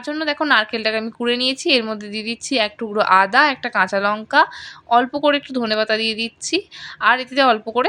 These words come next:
জল দিয়ে দিচ্ছি যাতে জিনিসটা একটু হালকা পাতলা হয়। এবার এতে দিয়ে দিচ্ছি অল্প পরিমাণে নুন, আর দিয়ে দিচ্ছি ছোলা ভাজা। ছোলা ভাজা না থাকলে বাড়িতে ছোলাকে তুমি ভেজেও দিতে পারো। এরপর বাদাম দিয়ে সমস্তটাকে ভালো করে আমি বেটে নেবো।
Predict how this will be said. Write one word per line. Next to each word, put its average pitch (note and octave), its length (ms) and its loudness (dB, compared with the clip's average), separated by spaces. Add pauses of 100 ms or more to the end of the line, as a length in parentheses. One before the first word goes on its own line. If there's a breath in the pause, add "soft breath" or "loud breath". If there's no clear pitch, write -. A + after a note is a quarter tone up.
(160)
জল G#3 240 6
দিয়ে E3 180 -8
দিচ্ছি - 320 -10 (280 soft breath)
যাতে C4 240 -2
জিনিসটা D4 300 0
একটু D#4 180 -4
হালকা A#3 240 0 (120)
পাতলা F3+ 380 0
হয়। E3+ 140 -4 (380 loud breath)
এবার C#4+ 180 6
এতে D#4+ 180 -4
দিয়ে C#4+ 140 0
দিচ্ছি C4+ 200 -6 (180)
অল্প G#3 120 0 (100)
পরিমাণে A3 400 -2 (100)
নুন, B3+ 160 -4 (280)
আর C4+ 140 4
দিয়ে B3 160 -8
দিচ্ছি A3 220 -6 (280)
ছোলা A3 340 2
ভাজা। E3 280 -4 (440 soft breath)
ছোলা D4+ 280 4
ভাজা E4 160 0 (100)
না C4+ 60 0 (100)
থাকলে C4 220 -2 (120)
বাড়িতে G#3+ 340 0
ছোলাকে A#3 360 0
তুমি B3+ 220 -6
ভেজেও A3 340 0
দিতে F3+ 220 -6
পারো। D3+ 180 -6 (560 loud breath)
এরপর C#4 200 2 (120)
বাদাম G#3+ 300 4 (120)
দিয়ে C4+ 160 -2 (240)
সমস্তটাকে G#3+ 500 -2 (100)
ভালো G3 240 2
করে G#3+ 160 -4
আমি D4+ 160 -2
বেটে F3 240 -2
নেবো। D#3 220 -8